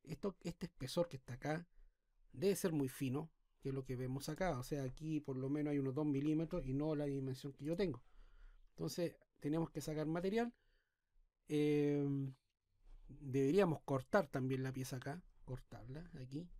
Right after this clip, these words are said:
para generar ese, esa dimensión de sesenta milímetros. Entonces vamos a cortar primero, vamos a crear un boceto en este plano, que es del origen,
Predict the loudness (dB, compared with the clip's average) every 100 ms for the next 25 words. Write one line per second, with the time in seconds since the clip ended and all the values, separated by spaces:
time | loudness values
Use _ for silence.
0 | -18 -14 -10 -8 -8 -6 -6 -6 -10 -8
1 | -8 -8 -12 -10 -8 -6 -6 -6 -4 -2
2 | -4 -6 -10 -8 -4 -2 0 0 -2 -6
3 | -12 -20 -20 -20 _ -20 -10 -8 -6 -6
4 | -4 -4 -6 -4 -6 -8 -8 -8 -4 -4
5 | -2 -4 -6 _ _ -20 _ _ _ -10
6 | -8 -6 -6 0 0 0 -4 -4 0 2
7 | 2 2 0 -2 0 2 4 4 2 0
8 | -4 -2 -2 0 0 0 -4 -8 -6 -2
9 | 0 0 -2 -2